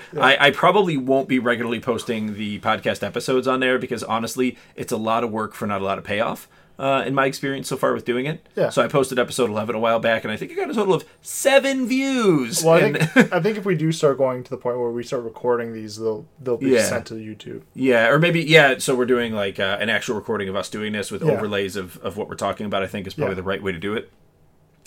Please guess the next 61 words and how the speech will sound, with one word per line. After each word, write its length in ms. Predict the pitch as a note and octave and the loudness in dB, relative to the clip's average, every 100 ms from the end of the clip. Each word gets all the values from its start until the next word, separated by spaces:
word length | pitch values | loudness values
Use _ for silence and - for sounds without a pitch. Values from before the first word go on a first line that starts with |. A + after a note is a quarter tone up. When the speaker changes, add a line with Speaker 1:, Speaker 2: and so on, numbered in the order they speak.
| - | -8
Speaker 2:
Um, 380 | A2 G#2+ G#2+ A2 - - | -6 -4 -4 -6 -12 -14
so 140 | - D#3 | 4 6
I, 80 | D3 | 8
I 140 | C3 | 6
am 140 | D3 E3 | 4 4
thinking 180 | E3+ | 2
about 180 | D#3 C3 | 4 2
starting, 360 | - C#3 B2+ B2 | 4 4 4 0
uh, 180 | A2 G#2 | -2 -2
premium 340 | C#3+ C#3+ C3+ | -4 -4 -2
episodes 400 | B2+ - C3 A#2+ | -4 0 0 0
by 80 | A2+ | -2
doing, 160 | G#2+ | -4
like, 160 | G#2 F#2+ | -6 -4
Bandcamp 440 | A#2+ B2 C3+ A#2+ | -4 -2 -4 -4
or 40 | B2+ | -4
something 280 | C3+ A2+ B2 | -6 -6 -6
like 140 | A#2+ | -2
that. 260 | B2+ B2 - - - - | 0 0 -2 -14 -20 -8
Uh, 320 | G2+ G2 G2 | -4 -2 -2
so 140 | G2+ A#2 | -2 -2
I 60 | |
think 120 | B2 A2+ | -2 -4
it'd 80 | |
be 100 | A2 | -4
a 20 | G2+ | -4
good 140 | A2 | -4
idea. 400 | G#2 G#2+ G#2+ G#2+ | -4 -4 -4 -4
Uh, 260 | G2+ F#2+ G2 | -4 -2 -2
I 80 | A2 | -2
do 140 | B2+ | 0
like 160 | C3 A#2+ | 0 0
the 120 | A#2 | -4
idea 340 | G#2+ G#2 G#2 G#2 | -4 -6 -6 -6
of, 340 | G#2+ F#2+ F#2 | -4 -4 -4
of 180 | G2+ F#2 | -10 -8
the 60 | |
script 280 | - C3+ - | -6 -6 0
reading 340 | E3 C3+ D3+ D3+ _ _ - | 0 2 0 -4 _ _ -6
Speaker 1:
Yeah. 260 | E3+ B2 - | -2 0 -2
Speaker 2:
for, 240 | - G3 | 8 10
<laughs> 520 | F#3 - - - - - | 10 4 -2 -10 -12 4
for, 220 | D4 G3+ - - - | 8 8 4 -10 2
for 160 | G3+ | 4
the 80 | F#3 | 6
first 240 | F#3+ F3 F#3+ | 6 6 4
one 120 | F3+ | 4
for 100 | D#3 | 2
the 100 | D3 | 2
original 280 | D#3 D#3 C#3 | 2 2 4
Mario 260 | C3 C#3 | 4 4
Brothers 300 | C#3 C3+ C#3 | 2 0 0
movie 340 | C3 C3+ C3+ C3+ | 0 -2 -2 -2
and 200 | A2+ A2 | -2 -2
making 240 | A2+ A#2+ | -6 -6
a 20 | G#2+ | -6
drinking 320 | A#2 G2 A2+ | -6 -6 -4
game 160 | A2 | -4
out 80 | G2 | -4
of 60 | G2 | 2
that. 240 | C#3 E3 | 2 2